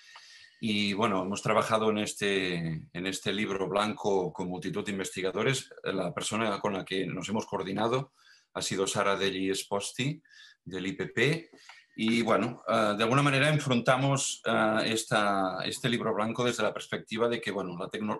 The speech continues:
hay ciertas tecnologías que producen cambios históricos y cambios sociales muy importantes, radicales, diría yo. Lo fue el vapor en el siglo diecinueve, más tarde, eh,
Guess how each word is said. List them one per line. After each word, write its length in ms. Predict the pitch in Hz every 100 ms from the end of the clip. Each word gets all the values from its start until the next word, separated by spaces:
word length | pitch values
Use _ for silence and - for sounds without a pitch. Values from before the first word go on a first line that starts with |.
| -
hay 160 | 120
ciertas 380 | 110 127 123 127
tecnologías 840 | - 104 98 95 107 117 120 - _ _ _ -
que 80 |
producen 380 | 104 110 107 107
cambios 340 | 101 104 104 95
históricos 540 | 95 104 104 110 92
y 60 | 92
cambios 260 | 90 87
sociales 600 | 87 80 90 98 98 - _ _ _ _
muy 140 | 92 92
importantes, 760 | 85 82 85 80 76 76 -
radicales, 640 | - 82 85 80 95 87 -
diría 240 | 85 85
yo. 260 | 87 95 - _ - - _ _
Lo 200 | - 87
fue 480 | - 104 104 101 -
el 120 | 98
vapor 480 | 90 90 117 139 135
en 80 | 101
el 60 | 90
siglo 260 | 104 92
diecinueve, 500 | 90 87 90 107 123 113
más 180 | 95
tarde, 400 | - 95 92 90
eh, 120 | 90